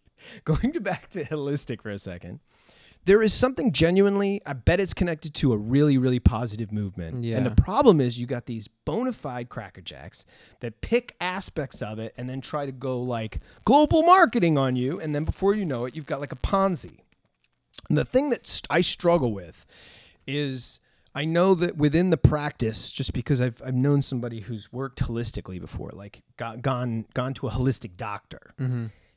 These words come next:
Speaker 1: And they create what they say is a remedy for you, right? That's how they, they, they say they're treating your mind body with this remedy.
Speaker 2: Right.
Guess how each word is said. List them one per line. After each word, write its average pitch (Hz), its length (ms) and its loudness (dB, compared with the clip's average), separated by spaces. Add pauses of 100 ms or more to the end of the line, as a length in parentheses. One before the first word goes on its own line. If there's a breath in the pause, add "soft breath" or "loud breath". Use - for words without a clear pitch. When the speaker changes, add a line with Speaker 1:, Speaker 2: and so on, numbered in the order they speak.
(160)
Speaker 1:
And 127 480 -8 (160)
they 151 140 -8
create 139 460 -10
what 131 160 -10
they 135 100 -4
say 139 260 0
is 123 140 0
a 104 60 -6
remedy 170 480 -6
for - 180 -8
you, 78 220 -10 (340)
right? 160 400 -6
That's - 380 0
how - 180 0
they, 117 220 0 (200)
they, 117 140 0
they 135 140 0
say 165 180 0
they're 123 140 4
treating 185 500 -2
your 135 80 2
mind 117 260 -2
body 110 200 -8
with 120 100 -6
this 120 180 -6
remedy. 131 560 -2
Speaker 2:
Right. 113 380 -4